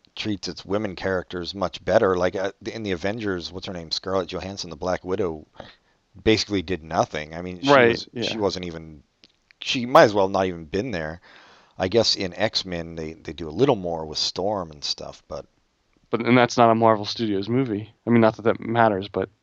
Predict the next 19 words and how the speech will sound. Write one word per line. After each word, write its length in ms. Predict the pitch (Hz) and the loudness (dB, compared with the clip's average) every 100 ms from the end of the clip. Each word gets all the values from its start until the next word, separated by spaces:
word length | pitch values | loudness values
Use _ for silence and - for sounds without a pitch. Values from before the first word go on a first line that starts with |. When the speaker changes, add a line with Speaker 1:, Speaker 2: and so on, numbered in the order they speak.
| _ | _
Speaker 2:
you 80 | 120 | -2
know, 120 | 95 | 0
Marvel 300 | 101 107 110 | 6 6 8
makes 320 | 104 104 - - | 4 2 -2 0
their 140 | 113 107 | 4 6
own 120 | 107 | 6
movies, 280 | 117 113 101 | 6 6 4
and 80 | 98 | 2
the 60 | |
X-Men 320 | 104 - 110 | 0 0 2
movies 280 | 104 101 98 | 2 2 2
aren't 220 | 104 98 - | 2 0 -2
a 60 | - | -8
part 260 | - 104 117 | 2 6 6
of 60 | |
that. 220 | 101 104 - _ _ | 4 -2 -4 _ _
Speaker 1:
Oh, 180 | 202 175 | 4 4
no 160 | 180 202 | 4 2
shit! 420 | - 339 95 | 2 4 4